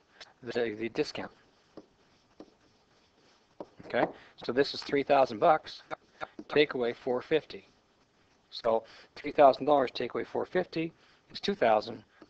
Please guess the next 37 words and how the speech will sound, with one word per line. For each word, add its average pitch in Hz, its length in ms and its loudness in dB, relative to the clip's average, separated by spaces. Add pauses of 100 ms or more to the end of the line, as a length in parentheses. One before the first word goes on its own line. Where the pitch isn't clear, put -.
five 139 220 6
hundred 113 400 -8
and 113 140 -8
fifty - 240 -10
bucks. - 420 -10 (880)
So 107 140 -6
if 101 80 -8
you 113 40 -6
bought 120 220 4
the - 80 -20
pri-, 139 320 2
or 127 60 -4
you 117 80 0
bought 117 180 2
the - 60 -6
car, 110 280 -2 (480)
you - 100 -12
wouldn't 143 200 0
pay 139 120 0
three 123 200 -4
grand 104 400 -4 (460)
or 98 60 -12
three 113 160 -8
thousand 110 280 -2
dollars. 101 340 0 (140)
You'd 113 240 -6
pa-, 113 320 -8
spend 117 460 -2 (160)
two - 140 -4
thousand 104 520 0
five 101 180 2
hundred 101 300 -8 (440)
and 104 180 -14
fifty. - 380 -14 (1200)
Turn 104 180 -12
the 107 60 -14
page. 160 360 -4